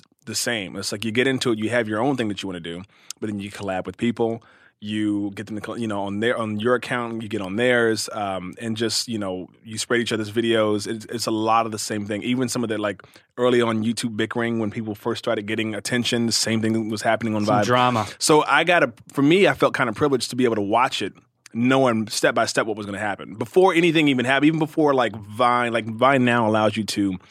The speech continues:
Speaker 1: do a little bit of editing within the app. In the beginning, you couldn't do anything at all, and people that were finding ways to edit were getting hated on because this, everyone else is like, "That's not how it's, what it was created to be, and it's supposed to be like this." And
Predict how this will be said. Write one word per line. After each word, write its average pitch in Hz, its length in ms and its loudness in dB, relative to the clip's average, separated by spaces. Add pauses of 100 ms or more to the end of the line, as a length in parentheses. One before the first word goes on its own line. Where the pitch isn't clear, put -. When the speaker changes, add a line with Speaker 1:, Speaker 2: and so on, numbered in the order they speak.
(240)
Speaker 1:
do 123 120 4
a 120 40 4
little 117 200 2
bit 110 120 0
of 92 80 -12 (100)
editing 104 340 0
within 98 280 -2
the 95 140 -2
app. 67 280 -8 (640)
In 110 60 -4
the 110 60 0
beginning, 131 360 4
you 113 80 2
couldn't 110 240 -4
do 110 160 -2
anything 107 440 0
at 98 120 -4
all, 76 300 -2 (260)
and 117 160 -2
people 127 240 2
that 110 420 0
were 110 540 2 (420)
finding 127 320 2
ways 107 140 0
to 113 120 -6
edit 135 220 2
were 104 100 -2
getting 104 240 -4
hated 147 240 4
on 101 220 -2
because 101 260 -6
this, 101 320 -6 (100)
everyone 117 280 -2
else 110 120 0
is - 60 -6
like, 110 100 0
"That's 127 220 2
not 135 160 0
how 120 160 2
it's, - 220 -2 (100)
what 127 160 -2
it - 60 0
was 110 120 -4
created 117 360 0
to 107 80 -6
be, 117 260 4
and 101 80 -2
it's 101 80 -6
supposed 127 180 -2
to - 60 -10
be 120 80 2
like 104 220 -2
this." 123 300 0
And 104 220 -8